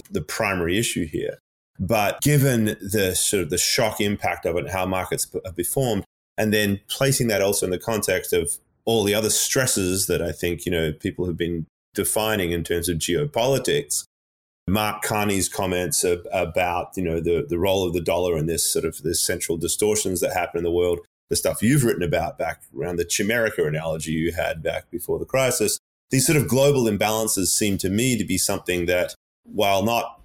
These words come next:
a product of the pandemic, are potentially really exacerbated by that.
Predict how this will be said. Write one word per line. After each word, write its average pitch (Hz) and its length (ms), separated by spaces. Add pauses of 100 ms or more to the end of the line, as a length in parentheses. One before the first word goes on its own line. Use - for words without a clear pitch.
a 110 80
product 143 560
of 90 500
the 92 100
pandemic, 85 680 (280)
are 90 320
potentially 92 720
really 92 520
exacerbated 78 800
by 78 220
that. 80 300